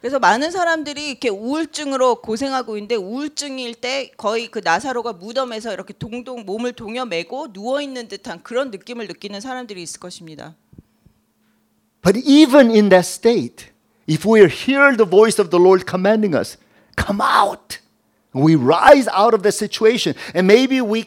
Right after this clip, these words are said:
Speaker 2: can't be completely free, but if we make the effort and come out and meet Jesus halfway, then I believe the liberty is right around the corner.
Speaker 1: 그래서 그런 상황에 있더라도 예수님께서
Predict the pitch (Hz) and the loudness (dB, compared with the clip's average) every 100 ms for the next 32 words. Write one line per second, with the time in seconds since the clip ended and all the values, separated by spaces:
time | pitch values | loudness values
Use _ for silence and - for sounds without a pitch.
0 | _ - 240 240 233 180 196 180 277 277 | _ -6 -4 -4 -8 -12 -14 -12 -10 -8
1 | 247 - 277 214 - - 254 - 262 285 | -10 -10 -10 -10 -10 -6 -4 -4 -4 -4
2 | 226 254 311 _ - 254 262 294 285 214 | -2 -2 -4 _ -10 -2 2 2 0 -6
3 | - _ - 214 - 247 269 311 302 180 | -6 _ -6 -4 -4 -2 2 4 4 2
4 | - _ _ _ - 165 214 285 - 294 | -8 _ _ _ -8 -2 2 2 6 6
5 | 285 233 - 233 247 226 254 277 156 143 | 8 6 6 4 4 6 10 10 8 0
6 | _ _ _ - 185 165 190 170 254 240 | _ _ _ 0 2 4 4 6 4 4
7 | 135 127 _ _ - 139 143 262 277 196 | 2 -4 _ _ 0 2 4 4 4 2
8 | - 113 107 120 120 160 160 156 165 - | 0 -2 -2 -4 2 4 6 2 0 -4
9 | 180 185 - - _ _ - 240 285 247 | -8 -10 -12 -20 _ _ -4 -2 0 -2
10 | - 294 302 330 381 381 370 311 196 - | -2 0 0 -2 0 0 -2 -4 -6 -4
11 | 240 208 240 220 170 202 269 320 294 247 | -2 0 0 -2 -2 -6 -6 -10 -8 -6
12 | - 247 294 | -4 0 0